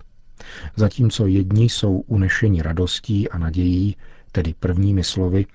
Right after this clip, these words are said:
která přešla do názvu tohoto často citovaného dokumentu, druzí jsou jati smutkem a úzkostí, tedy slovy, která hned následují,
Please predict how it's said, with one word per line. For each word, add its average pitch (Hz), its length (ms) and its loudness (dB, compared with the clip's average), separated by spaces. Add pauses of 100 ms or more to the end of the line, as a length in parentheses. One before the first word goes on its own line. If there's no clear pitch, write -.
(240)
která 90 340 -2
přešla - 400 -4
do 85 140 0
názvu 92 440 0
tohoto 82 340 -4
často - 380 -6
citovaného 90 560 0
dokumentu, 95 640 0 (760)
druzí 120 400 4
jsou 135 280 2
jati 113 300 2
smutkem 113 600 0
a 113 100 -6
úzkostí, 90 800 -6 (540)
tedy 90 220 2
slovy, 90 420 0
která 98 320 0
hned 92 260 0
následují, 92 720 0